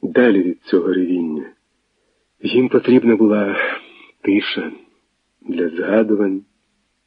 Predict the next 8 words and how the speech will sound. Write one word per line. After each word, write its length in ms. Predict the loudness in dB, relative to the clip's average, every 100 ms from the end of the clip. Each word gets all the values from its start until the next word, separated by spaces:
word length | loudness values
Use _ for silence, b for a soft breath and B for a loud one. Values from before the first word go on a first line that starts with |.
| _ _ -4
для 180 | 2
розповідей 580 | 4 4 2 0 2 -2
про 200 | -2 -4
дитинство, 840 | -4 -4 -2 0 -2 -8 -10 -10 -10 _ _ _ _ _ _ _ _ -20
і 60 |
все 280 | -20 -10 -10
таке 400 | -8 -14 -2 0
далеке, 600 | 0 -2 -2 -4 -6 -12